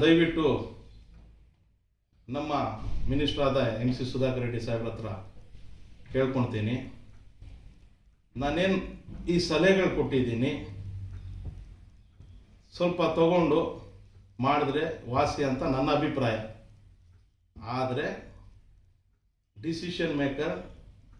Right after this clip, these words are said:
ನಮ್ಮ ಹೈಕಮಾಂಡ್ ಸುಧಾಕರ್ ರೆಡ್ಡಿ ಅವರು. ಮಾಡಿದ್ರೆ ಮಾಡ್ಬೋದು, ಇದ್ರೆ ಬಿಡ್ಬೋದು. ನಮ್ಮ ಕರ್ತವ್ಯ ಹೇಳುವಂಥದ್ದು ಅಂತ ಹೇಳ್ತಾ ಮಾತನ್ನು ಮುಗಿಸ್ತೀನಿ. ಇಲ್ಲ, ಅಲ್ಲಿ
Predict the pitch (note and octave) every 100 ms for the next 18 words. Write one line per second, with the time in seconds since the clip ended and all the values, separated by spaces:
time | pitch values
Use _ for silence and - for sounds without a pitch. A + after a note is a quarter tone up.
0 | - - _ - - - - B2 C3 C#3+
1 | - - - B2+ C3+ C3+ B2+ A2+ B2 -
2 | - - - - B2 B2 A#2+ G#2 G#2+ G2+
3 | F#2+ - - - _ _ _ _ _ _
4 | _ G2+ A#2 C3 C3 B2 C3+ C#3+ E3+ F#3
5 | F3 D3 D3+ C3+ C3 B2 G#2+ - - -
6 | - - B2 C#3+ D#3 D#3+ D#3+ - C3+ C3+
7 | C#3 C#3 - A2+ D#3 D#3+ B2+ A#2+ A2 A2
8 | E3 - - - - _ _ _ _ _
9 | _ _ _ _ _ _ A#2+ A#2+ A#2 D3
10 | D3 D3+ F3 G3 - - - - - B2
11 | B2+ A#2+ G#2+ G#2 G2 - - - - -
12 | - _ _ _ _ _ F3 E3 B2+ A2
13 | A2+